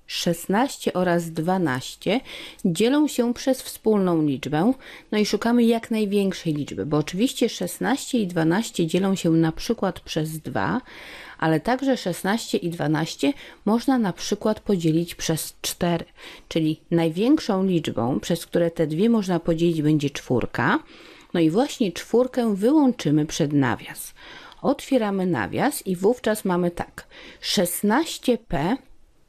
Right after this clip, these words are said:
podzielić przez cztery to będzie cztery p. Minus dwanaście podzielić przez cztery to będzie minus trzy.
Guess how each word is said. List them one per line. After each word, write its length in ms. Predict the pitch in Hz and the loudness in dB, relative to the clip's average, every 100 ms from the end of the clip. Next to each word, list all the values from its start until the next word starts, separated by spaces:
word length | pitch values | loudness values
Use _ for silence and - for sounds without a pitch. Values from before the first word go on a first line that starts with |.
| - | -4
podzielić 720 | 180 151 160 240 311 233 - | -2 0 0 2 2 -2 -8
przez 440 | - - 196 - - | -6 -2 -2 -2 -8
cztery 520 | - - 151 156 269 - - - _ | -4 0 0 2 0 -2 -20 -20 _
to 140 | 240 | 0
będzie 420 | 247 202 202 175 165 | 0 0 -2 -2 -4
cztery 520 | - - 220 196 160 - | -6 -2 2 2 0 -2
p. 320 | 127 127 247 - - - - - _ - _ - - - _ - | -4 0 -2 -4 -16 -20 -20 -20 _ -20 _ -20 -20 -20 _ 2
Minus 560 | 175 240 349 302 233 | 4 6 6 4 0
dwanaście 800 | 170 165 175 190 226 - - 226 | -4 -2 0 2 0 -2 -2 -2
podzielić 540 | - 170 180 190 175 | 0 0 2 2 0
przez 440 | - - 262 262 - | -4 -2 -2 -2 -10
cztery 380 | - - 214 196 | -8 -2 0 0
to 140 | 170 165 | -2 0
będzie 400 | 165 160 147 151 | 2 2 0 2
minus 540 | 165 156 - - - | 4 2 -2 -8 -14
trzy. 340 | - - 302 | -8 -4 0